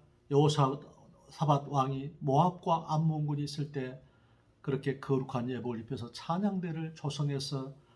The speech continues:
앞에, 제일 앞에 세워서 주를 찬송하고 주께 감사할 때에 주께서 천사를 대적 속에 보내셔서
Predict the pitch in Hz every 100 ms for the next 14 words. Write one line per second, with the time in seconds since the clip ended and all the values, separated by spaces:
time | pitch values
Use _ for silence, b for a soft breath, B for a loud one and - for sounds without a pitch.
0 | b 131 123 - 127 117 - - 135 113
1 | 107 120 107 104 110 107 107 117 - 151
2 | 147 143 151 143 139 135 135 135 135 -
3 | 139 - - 143 180 175 143 123 113 117
4 | 110 120 110 - B B B B - 151
5 | 196 - 170 170 - 233 226 190 185 180
6 | 165 160 - 156 143 143 135 135 143 127
7 | 139 123 131